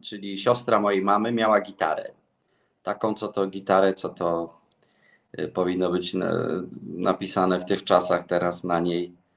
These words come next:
y, że gro-, grodzi trwa-, grozi trwałym uszkodzeniem.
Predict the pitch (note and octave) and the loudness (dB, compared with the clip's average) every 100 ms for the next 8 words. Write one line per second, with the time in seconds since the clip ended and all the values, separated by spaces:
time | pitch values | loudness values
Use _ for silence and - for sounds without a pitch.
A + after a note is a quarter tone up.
0 | _ _ _ - D#2+ D#2+ D#2 D#2 D#2 D#2+ | _ _ _ -14 -8 -6 -6 -6 -8 -10
1 | - - F2+ F2 F2 F#2+ F2+ - - G2 | -14 -18 -10 -4 0 2 2 -2 4 6
2 | F#2 F#2+ - - F2 E2+ F2 F#2+ F#2+ F#2+ | 6 2 -6 -2 0 2 4 4 4 0
3 | - - F#2+ F#2 F#2+ - G2+ F#2+ G2 F2+ | 0 6 6 6 2 0 0 2 2 2
4 | F2 | -4